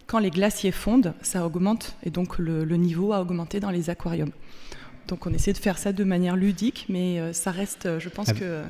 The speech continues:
Speaker 2: avec
Speaker 1: ça
Speaker 2: des
Speaker 1: se
Speaker 2: aquariums, avec du, du matériel, euh,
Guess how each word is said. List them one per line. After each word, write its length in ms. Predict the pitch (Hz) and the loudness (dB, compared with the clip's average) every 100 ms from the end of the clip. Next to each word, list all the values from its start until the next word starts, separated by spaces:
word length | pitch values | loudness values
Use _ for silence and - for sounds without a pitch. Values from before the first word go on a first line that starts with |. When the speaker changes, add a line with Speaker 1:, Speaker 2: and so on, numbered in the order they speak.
| - | -12
Speaker 2:
avec 200 | - 107 | 2 6
Speaker 1:
ça 60 | 120 | 8
Speaker 2:
des 60 | 113 | 10
Speaker 1:
se 40 | |
Speaker 2:
aquariums, 480 | 123 123 117 120 135 | 10 12 12 12 10
avec 140 | 110 | 8
du, 140 | 107 113 120 117 - | 4 2 2 -2 0
du 120 | 120 | 4
matériel, 500 | 113 113 107 113 120 | 6 6 6 6 6
euh, 180 | 120 110 | 4 4